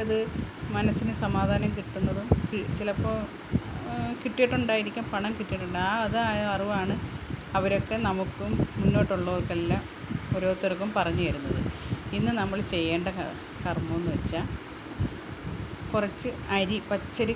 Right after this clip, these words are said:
കഴുകി നല്ല വൃത്തിയായിട്ട് കഴുകി, നമ്മൾ ഉറുമ്പിന് കൊടുക്കുന്നതോ വേ-, സാരമില്ല, ഏതെങ്കിലും ഉറുമ്പ് കഴിച്ചോളും എന്നല്ല. ഇത് നമ്മൾ ഉ-, പച്ചരി കഴുകി നല്ല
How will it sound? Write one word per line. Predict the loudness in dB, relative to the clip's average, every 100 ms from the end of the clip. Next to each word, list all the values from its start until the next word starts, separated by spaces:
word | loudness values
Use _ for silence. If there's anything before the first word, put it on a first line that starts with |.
| 2
കഴുകി | 2 2 -2 -2 -2 -4 -6 -2
നല്ല | 0 0 0 -2
വൃത്തിയായിട്ട് | -4 0 0 0 -2
കഴുകി, | 0 0 -2 -4 -6 -8 -10 -12 -12 -2
നമ്മൾ | 4 6 6
ഉറുമ്പിന് | 4 4 4
കൊടുക്കുന്നതോ | 2 0 -4 -2 2 4 4
വേ-, | 4 4 2 -2 -2 -2 -2
സാരമില്ല, | 0 2 2 0 2 2 2
ഏതെങ്കിലും | 0 0 0 -2
ഉറുമ്പ് | -2 -2
കഴിച്ചോളും | -2 -2 -2 -2 -4 -6 -4
എന്നല്ല. | 0 0 0 0
ഇത് | 0 2
നമ്മൾ | 2 0 0 0 -2 -2 -6 -8 -6
ഉ-, | -6 -2
പച്ചരി | -2 0 0 0 0
കഴുകി | 0 0 0 0 0
നല്ല | 0